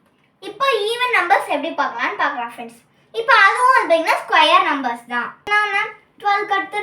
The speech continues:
நம்பர் என்னது? தர்டீன். தர்டீன்க்கு அடுத்த நம்பர் என்னது? ஃபோர்டீன். So, இதே மாதிரி தான் என் ஃப்ரெண்ட்ஸ் யூஸ் பண்ண போறோம். ஏன்னா, நான் divided by six தான் பண்ண போறோம். அழிச்சிடலாம், ஃப்ரெண்ட்ஸ். இப்போ அழிச்சிட்டா நம்மளுக்கு என்னது? டூ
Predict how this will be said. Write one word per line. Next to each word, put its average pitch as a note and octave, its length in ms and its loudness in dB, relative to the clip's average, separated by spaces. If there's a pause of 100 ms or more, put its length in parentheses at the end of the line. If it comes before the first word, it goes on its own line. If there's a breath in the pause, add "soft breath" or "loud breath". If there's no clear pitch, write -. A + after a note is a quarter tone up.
நம்பர் F4 320 -2
என்னது? F4 260 -8 (160)
தர்டீன். B3+ 540 -6 (540)
தர்டீன்க்கு G4+ 480 -2
அடுத்த F#4+ 280 -4
நம்பர் F4+ 320 -2
என்னது? E4 220 -6 (100)
ஃபோர்டீன். B3 540 -6 (1700)
So, A#4 80 -4 (160)
இதே G4 180 -2 (120)
மாதிரி G4+ 180 0
தான் F#4+ 140 -2
என் F4+ 160 -10
ஃப்ரெண்ட்ஸ் D4 280 -6
யூஸ் C#4 160 -14
பண்ண B3+ 200 -8
போறோம். G4 240 0
ஏன்னா, F4 220 0
நான் F#4 220 0
divided D4 460 -2
by D#4+ 80 -2 (140)
six C4 100 -18 (160)
தான் C4+ 180 -6
பண்ண A#3 140 -14
போறோம். A3+ 220 -8
அழிச்சிடலாம், D#4+ 460 -6
ஃப்ரெண்ட்ஸ். C4 320 -10 (2250)
இப்போ A4 200 -4
அழிச்சிட்டா G#4+ 440 -2
நம்மளுக்கு F#4 340 -6
என்னது? E4+ 220 -2 (200)
டூ A4+ 80 0